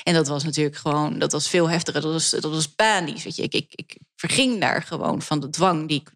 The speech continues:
moest, eh, doorstaan. En de belofte van Max. En, ehm, ja, dat is, weet je, dat, dat, dat is een zwakke plek van mij. Want Max heeft zoveel voor mij gedaan.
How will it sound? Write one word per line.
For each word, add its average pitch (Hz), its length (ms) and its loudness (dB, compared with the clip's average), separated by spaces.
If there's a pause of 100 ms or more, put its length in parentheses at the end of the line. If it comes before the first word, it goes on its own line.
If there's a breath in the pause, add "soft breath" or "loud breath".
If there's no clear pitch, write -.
moest, - 440 -2
eh, - 160 -6
doorstaan. 151 580 2 (600 loud breath)
En 175 340 2
de 165 120 0
belofte 170 680 4
van 160 180 2
Max. 160 500 2
En, 160 320 0
ehm, 160 340 0 (420 loud breath)
ja, 165 160 4
dat 180 160 2
is, - 380 0
weet 202 120 0
je, 220 140 2
dat, 208 180 0
dat, - 400 2
dat 180 240 0
is 175 140 0
een 180 160 0
zwakke 208 260 0
plek 220 260 0
van 170 160 -6
mij. 156 160 0
Want 165 140 0
Max 196 220 2
heeft 170 200 0
zoveel 196 640 2
voor 175 140 -4
mij 175 200 0
gedaan. 160 500 0